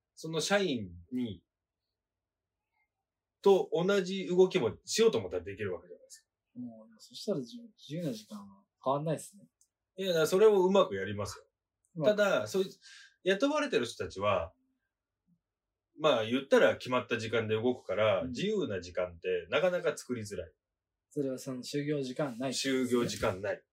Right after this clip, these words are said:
Speaker 1: 外はもうす、もう何してても分かんないですよ。
Speaker 2: うん。うん。
Speaker 1: 会社と関係ないですから。ただ、就業時間内であれば、
Speaker 2: うん。
Speaker 1: そこに社長が、俺だったらもう一緒に同行して、そこの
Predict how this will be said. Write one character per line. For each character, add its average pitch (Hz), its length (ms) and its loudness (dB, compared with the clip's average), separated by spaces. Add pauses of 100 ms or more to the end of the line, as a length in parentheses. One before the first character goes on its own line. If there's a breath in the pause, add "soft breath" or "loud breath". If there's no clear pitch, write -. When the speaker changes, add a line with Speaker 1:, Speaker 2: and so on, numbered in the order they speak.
(120)
Speaker 1:
外 214 260 6
は 110 80 0
も 87 200 -6
う 87 40 -12
す、 - 360 -12
も 110 160 -4
う - 20 -8
何 107 220 -2
し - 80 -6
て 107 100 -8
て 90 80 -10
も 82 160 -16
分 - 120 -8
か 131 100 2
ん - 60 0
な 107 60 -4
い - 40 -8
で - 60 -18
す - 140 -18
よ。 131 80 -20
Speaker 2:
う - 40 -6
ん。 - 20 -8
う 110 60 -10
ん。 104 140 -18
Speaker 1:
会 113 140 0
社 104 100 -4
と 98 80 -8
関 107 180 -4
係 104 80 -4
な 98 100 -4
い 87 60 -6
で - 80 -18
す - 80 -16
か - 80 -20 (800)
ら。 - 0 -
た 185 80 0
だ、 131 300 2 (680)
就 175 280 -6
業 170 220 -2
時 143 160 -8
間 165 240 2
内 170 240 4
で 104 80 0
あ 92 60 0
れ 87 100 -4
ば、 98 300 2
Speaker 2:
う 135 40 -10
ん。 113 160 -12 (160 loud breath)
Speaker 1:
そ 180 140 -6
こ 196 140 0
に 190 120 2
社 147 140 -4
長 165 180 -6
が、 135 80 4
俺 170 180 6
だ 202 80 4
っ 202 40 -6
た 110 80 0
ら 90 100 -4
も 85 80 -12
う - 20 -10
一 120 160 -10
緒 113 40 -8
に 104 140 -10 (180)
同 131 160 4
行 110 200 2
し - 100 -10
て、 90 240 -10 (800)
そ 135 160 -6
こ 131 120 2
の 117 260 0